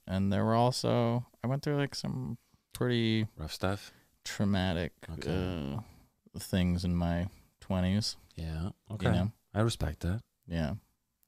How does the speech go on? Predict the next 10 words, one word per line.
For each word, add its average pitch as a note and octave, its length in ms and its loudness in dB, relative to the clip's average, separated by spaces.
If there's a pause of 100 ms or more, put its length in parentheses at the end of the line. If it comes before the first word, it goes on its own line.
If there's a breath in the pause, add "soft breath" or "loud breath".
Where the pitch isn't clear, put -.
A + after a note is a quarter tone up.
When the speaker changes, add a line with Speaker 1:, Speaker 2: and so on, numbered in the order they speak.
Speaker 1:
Not F2+ 400 0
unrelated F2 720 0
to E2+ 220 -2
the E2 320 -2 (480)
decline F2 520 0
in F2 100 2
my F2 160 0
relationship F2+ 720 -2
with - 260 -6 (120)
myself. F2+ 520 -2